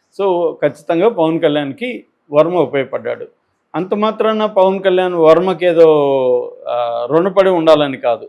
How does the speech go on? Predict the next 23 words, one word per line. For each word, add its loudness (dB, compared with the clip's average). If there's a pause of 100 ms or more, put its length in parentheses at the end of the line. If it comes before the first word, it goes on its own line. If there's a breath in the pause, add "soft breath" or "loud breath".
(120)
అట్లా -8
అనుకుంటే -6
వర్మ 2 (220)
చంద్రబాబు 2
సీఎం 0
కావాలని, 0 (380)
పవన్ 2
కళ్యాణ్ 0 (520)
చంద్రబాబు 2
సీఎం -4
కావడానికి 2
ఉపయోగపడ్డాడు 0
కదా. -4 (520)
కాబట్టి -2
ఏది 4
ఇంపార్టెంట్? -2 (440)
చంద్రబాబు 2
సీఎం -2
కావడానికి 2
పవన్ 0
కళ్యాణ్ -4
ఉపయోగపడమే -4
ఇంపార్టెంట్. -6